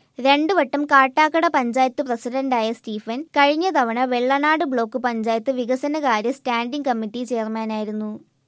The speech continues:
ജില്ലയിൽ സി പി എം മത്സരിക്കുന്ന മറ്റ് എട്ട് മണ്ഡലങ്ങളിലും പാറശാല, നെയ്യാറ്റിൻകര, വട്ടിയൂർക്കാവ്, കാട്ടാക്കട, നേമം, കഴക്കൂട്ടം, വർക്കല, വാമനപുരം സിറ്റിംഗ് എം എൽ എമാരുൾപ്പെടെ കഴിഞ്ഞ തവണ മത്സരിച്ചവർ തന്നെ വീണ്ടും മത്സരിക്കും.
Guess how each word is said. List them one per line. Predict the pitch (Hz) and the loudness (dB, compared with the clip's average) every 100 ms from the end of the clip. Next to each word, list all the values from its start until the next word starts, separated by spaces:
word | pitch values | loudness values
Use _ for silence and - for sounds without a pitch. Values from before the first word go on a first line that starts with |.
| _ | _
ജില്ലയിൽ | 233 294 311 349 370 | -4 0 2 2 0
സി | - 294 294 | -2 -2 -2
പി | 339 | 0
എം | 359 359 | 0 2
മത്സരിക്കുന്ന | 269 233 247 233 247 277 | 0 0 -4 -4 -4 -2
മറ്റ് | 285 269 269 330 | 0 -2 -4 -4
എട്ട് | 294 262 - 339 | -2 -2 -4 -2
മണ്ഡലങ്ങളിലും | 285 233 233 226 220 214 220 311 - - | -2 -2 -4 -4 -4 -4 -4 -8 -6 2
പാറശാല, | 254 262 285 302 277 320 | 4 4 2 0 2 2
നെയ്യാറ്റിൻകര, | 330 247 247 240 277 269 277 311 | 0 0 -2 -2 -4 -2 0 0
വട്ടിയൂർക്കാവ്, | 254 214 254 262 262 254 262 | -2 -2 -2 -2 2 2 0
കാട്ടാക്കട, | 311 262 233 233 247 269 269 | -2 -2 0 0 -2 0 0
നേമം, | 294 254 233 240 269 294 | 0 -2 -4 -4 -4 -2
കഴക്കൂട്ടം, | 262 226 220 240 226 285 | -2 -2 -4 -6 -4 -2
വർക്കല, | 254 220 - 247 277 269 | -2 -4 -6 0 0 2
വാമനപുരം | 254 269 302 311 226 220 285 - | 2 2 2 0 -2 -4 -8 -6
സിറ്റിംഗ് | 302 262 392 392 | -6 -4 -2 0
എം | 311 262 | 0 2
എൽ | 277 | 2
എമാരുൾപ്പെടെ | 294 294 285 247 220 240 277 | 2 4 2 0 -2 -2 0
കഴിഞ്ഞ | 285 262 277 320 | 2 4 2 0
തവണ | 302 269 | 0 0
മത്സരിച്ചവർ | 277 240 220 262 240 277 294 | 0 -2 -4 -4 -2 0 0
തന്നെ | 285 240 220 | -2 -4 -4
വീണ്ടും | 247 247 254 285 | -6 -4 -2 -2
മത്സരിക്കും. | 254 208 220 214 214 | -4 -4 -8 -8 -10